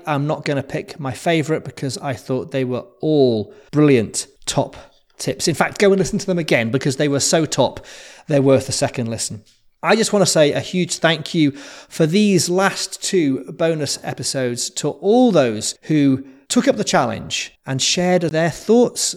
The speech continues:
and their opinions and their attitudes towards giving. So a thank you to Erica and Sarah, to Heather, to Elodie, Fiona, Moira, Adrian, Susan, Guy, Vero, Taconi, Charlotte,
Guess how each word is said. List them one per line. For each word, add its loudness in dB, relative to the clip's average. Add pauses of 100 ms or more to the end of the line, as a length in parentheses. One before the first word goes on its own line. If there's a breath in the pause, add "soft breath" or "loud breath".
and -12
their -6
opinions -4
and -6
their -6
attitudes -6
towards -8
giving. -8
So -2 (120)
a -6
thank 0
you 2
to 2 (260)
Erica -2 (140)
and -8
Sarah, -2
to -4
Heather, 0 (480 soft breath)
to -6
Elodie, 4 (200)
Fiona, 4 (100)
Moira, 4 (100)
Adrian, 2
Susan, 2 (140)
Guy, 2 (460 soft breath)
Vero, 2
Taconi, -2
Charlotte, 2